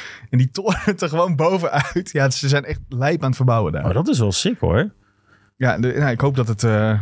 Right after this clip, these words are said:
Speaker 1: wat groot wordt. Ik hoop ook vooral dat er iets meer winkeltjes en zo komen. Want nu kan je, je kan net een kop koffie krijgen, zeg maar.
Speaker 2: Ja. Nee,
Speaker 1: Ja,
Speaker 2: maar
Speaker 1: dat
Speaker 2: ik
Speaker 1: is
Speaker 2: vind ook
Speaker 1: allemaal
Speaker 2: weer, kijk, het keerpunt is weer, als ik, ik woon in Den Haag, maar Den Haag Centraal is echt
Speaker 1: Ja.
Speaker 2: een kree.
Speaker 1: Ja, dat is, eh, ja, maar ja, wij in Ede hebben we geen trams.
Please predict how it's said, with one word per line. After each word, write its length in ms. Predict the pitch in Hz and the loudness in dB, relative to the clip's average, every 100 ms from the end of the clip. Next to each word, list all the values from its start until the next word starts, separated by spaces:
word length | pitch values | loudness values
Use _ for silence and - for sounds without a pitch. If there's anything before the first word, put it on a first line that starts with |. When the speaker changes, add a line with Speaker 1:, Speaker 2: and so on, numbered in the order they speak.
| 107 | -2
Speaker 1:
wat 120 | 110 | -2
groot 240 | - 143 | 0 0
wordt. 160 | 139 107 | 0 0
Ik 60 | 123 | 0
hoop 200 | 127 - | -2 -4
ook 120 | 127 | -8
vooral 200 | - 139 | -2 -2
dat 140 | 123 120 | 0 -2
er 60 | |
iets 120 | 143 | 0
meer 120 | 135 120 | 0 2
winkeltjes 380 | 143 131 101 | 0 -2 0
en 80 | 95 | 2
zo 160 | 92 95 | 2 2
komen. 240 | 90 92 | 2 2
Want 120 | 101 | 4
nu 100 | 117 | 4
kan 200 | 123 120 120 | 2 2 2
je, 180 | 117 | 2
je 60 | 120 | 2
kan 160 | 117 120 | 2 2
net 180 | 127 123 | 2 0
een 60 | |
kop 160 | - 110 | -4 -2
koffie 260 | 147 131 | -2 0
krijgen, 320 | 117 104 98 98 | 0 2 2 4
zeg 120 | 101 | 2
maar. 260 | 104 131 151 - | 2 0 -4 -4
Speaker 2:
Ja. 460 | 107 113 113 117 113 104 _ _ | 0 2 2 2 0 -4 _ _
Nee, 140 | 92 | 0
Speaker 1:
Ja, 60 | 101 | 2
Speaker 2:
maar 20 | 107 | 2
Speaker 1:
dat 40 | |
Speaker 2:
ik 60 | 107 | 0
Speaker 1:
is 60 | |
Speaker 2:
vind 120 | 123 104 | 0 2
ook 40 | |
Speaker 1:
allemaal 160 | 104 104 | 2 0
Speaker 2:
weer, 80 | 95 | 2
kijk, 240 | 107 90 | 0 0
het 300 | 95 92 87 | -2 -4 -4
keerpunt 420 | - 127 110 104 92 | -2 0 0 0 0
is 80 | |
weer, 120 | 92 90 | 0 0
als 140 | 95 | 0
ik, 260 | 82 92 95 | 0 -4 -4
ik 180 | 98 - - 143 147 | -6 -6 -10 -10 -8
woon 200 | - 95 | -2 0
in 60 | 95 | 0
Den 100 | 95 | 2
Haag, 240 | 104 113 | 2 0
maar 100 | 87 | 0
Den 120 | 87 90 | -2 0
Haag 180 | 110 | 0
Centraal 280 | 98 92 90 | -2 -2 -2
is 80 | 87 | -2
echt 180 | - 90 | -4 -2
Speaker 1:
Ja. 140 | 113 | 0
Speaker 2:
een 60 | 80 | 0
kree. 400 | 120 104 78 90 - - | 0 0 0 -4 -8 -8
Speaker 1:
Ja, 180 | 98 101 | -2 0
dat 140 | 104 101 | 0 0
is, 100 | - | 0
eh, 160 | 98 | 0
ja, 120 | 104 107 | 0 2
maar 80 | |
ja, 140 | 107 98 | 2 2
wij 460 | 107 113 113 - - _ | 2 2 0 -4 -12 _
in 120 | - 113 | -4 -2
Ede 280 | 120 123 | 0 2
hebben 220 | 110 113 110 | 2 2 0
we 60 | |
geen 340 | 101 117 113 107 | 0 2 0 0
trams. 560 | 101 107 131 - - | 0 0 0 -2 -6